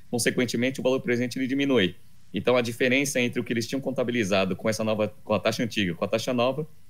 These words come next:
eles fizeram a baixa lá no D R E, né? E aí foi uma parte disso. A outra foi goodwill. O que que é isso? Basicamente, eles compraram aí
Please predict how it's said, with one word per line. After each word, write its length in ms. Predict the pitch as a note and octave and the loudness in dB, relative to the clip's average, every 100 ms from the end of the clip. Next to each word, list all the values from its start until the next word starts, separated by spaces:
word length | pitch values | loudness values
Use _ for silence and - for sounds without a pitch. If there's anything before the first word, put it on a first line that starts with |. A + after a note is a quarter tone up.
| - - | -14 -6
eles 140 | G#2+ | -4
fizeram 480 | B2+ A2+ B2+ C3 A#2+ - | 0 4 4 2 -2 -4
a 140 | - A2 | -2 2
baixa 440 | F#2+ A2+ - A#2+ | 2 2 2 0
lá 120 | A#2+ | 0
no 220 | A#2+ B2 | 2 0
D 100 | A2+ | 2
R 220 | B2 C3+ A2+ | 2 4 2
E, 160 | F2+ - - - | 2 -6 -12 -2
né? 260 | D#2+ D#2+ | 0 0
E 120 | D#2+ | 0
aí 160 | D#2+ F#2 | 0 0
foi 280 | - G2+ G#2 - - - - | 0 -2 -2 -10 -18 -18 -4
uma 160 | G#2+ G#2+ | 0 2
parte 320 | A2 G#2+ - | 2 0 0
disso. 340 | G2+ E2+ - G#2+ | -2 -2 0 2
A 60 | |
outra 220 | B2+ C#3 | 2 2
foi 120 | - D3 | -2 4
goodwill. 400 | E3+ E3+ C#3+ D3 | 6 6 6 4
O 640 | - - - - - - | -2 -16 -18 -18 -14 -4
que 40 | |
que 80 | G#2+ | 2
é 80 | D#3 | 4
isso? 320 | A2 - - | 4 0 0
Basicamente, 640 | B2+ C#3+ C#3+ D3 A#2+ F#2 A2 | 2 2 0 -2 0 -2 -2
eles 160 | A2 | -4
compraram 720 | - B2+ G2+ B2 C3+ C3+ B2+ A2 | -2 -4 0 2 2 2 0 0
aí 280 | G2 G2+ | 0 2